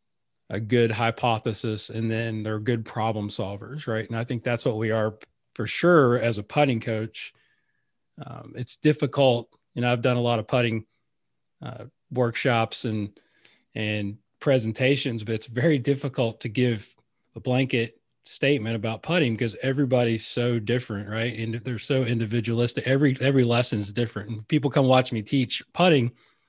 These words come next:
you know, at the end, they're usually like, "Well, why'd you do that?" And a lot of times I can't even answer that, right? It's a, it's a lot of instinct. I think good, good coaches have, have that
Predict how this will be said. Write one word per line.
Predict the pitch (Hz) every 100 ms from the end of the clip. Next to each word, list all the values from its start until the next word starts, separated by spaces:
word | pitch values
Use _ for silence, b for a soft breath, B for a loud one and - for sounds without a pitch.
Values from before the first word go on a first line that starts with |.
| _ _ -
you | 127
know, | 117
at | 113
the | 123
end, | 127
they're | 120 120
usually | 117 117 110
like, |
"Well, | 110
why'd | 120 131 117
you |
do | 107 143
that?" | 113
And | 107
a |
lot | 117 143
of |
times | 151 120
I | 117
can't | - 123
even | 101
answer | 104 135 -
that, | 90 82
right? | 110 117
It's | 123 -
a, | 104 B B
it's | -
a |
lot | 127 123
of | 113
instinct. | 139 143 - - 147 143
I | 120
think | 131 117
good, | 131 127 _ b b b b -
good | 139 127
coaches | 139 131 123
have, | 127 113 110 107 - _ _ _
have | - 123 113
that | 117 110